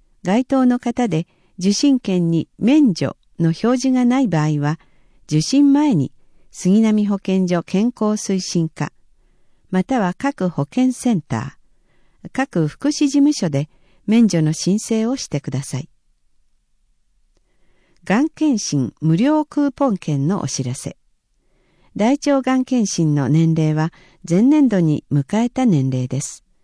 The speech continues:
区が行っている検診年齢と年齢の数え方が違います。子宮頸がん、乳がん検診は昨年までと送付対象者が異なります。詳しくは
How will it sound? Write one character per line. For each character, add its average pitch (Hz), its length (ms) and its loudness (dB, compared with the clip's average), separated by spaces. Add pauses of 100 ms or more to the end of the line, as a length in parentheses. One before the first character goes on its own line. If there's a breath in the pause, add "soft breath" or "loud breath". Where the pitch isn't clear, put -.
(460)
区 285 140 0
が 214 200 2
行 226 300 0
っ 226 60 -2
て 220 240 -2
い 214 80 0
る 214 180 -2 (100)
検 233 240 0
診 254 300 2
年 262 220 2
齢 160 180 0
と 147 240 -4 (340)
年 202 280 4
齢 220 160 2
の 208 160 0
数 185 260 -2
え 220 80 0
方 190 300 -4
が 135 60 -4
違 147 360 -2
い 165 60 2
ま 156 120 0
す。 - 280 -14 (580)
子 - 240 -14
宮 247 160 2
頸 226 280 -2
が 143 120 0
ん、 143 140 -6 (260)
乳 254 220 4
が 294 100 0
ん 285 100 2
検 269 220 0
診 175 300 -2
は 156 160 -4 (320 soft breath)
昨 202 320 -4
年 269 260 4
ま 277 120 0
で 214 120 -2
と - 260 -4 (280)
送 226 260 -2
付 - 160 -18
対 269 220 -2
象 254 200 -2
者 143 200 -4
が 135 80 -4
異 139 340 -4
な 220 140 0
り 196 100 -2
ま 175 160 -2
す。 - 220 -18 (640)
詳 254 240 -2
し - 140 -8
く 196 160 -6
は 214 180 -2